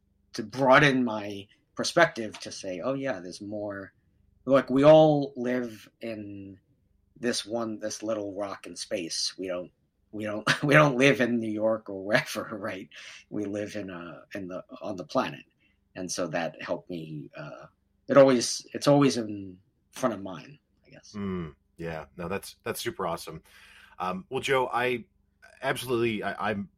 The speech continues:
Speaker 2: you're a very generous person, and I, I, I, I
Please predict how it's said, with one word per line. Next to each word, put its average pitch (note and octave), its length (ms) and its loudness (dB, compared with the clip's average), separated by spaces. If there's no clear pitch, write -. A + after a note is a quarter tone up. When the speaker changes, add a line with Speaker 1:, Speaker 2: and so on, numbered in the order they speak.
Speaker 2:
you're C3 320 6
a B2 40 8
very B2+ 180 6
generous A#2 380 4
person, G#2 300 -2
and F#2+ 100 2
I, G2 160 2
I, A2 100 -2
I, G2+ 220 -6
I F2+ 80 -4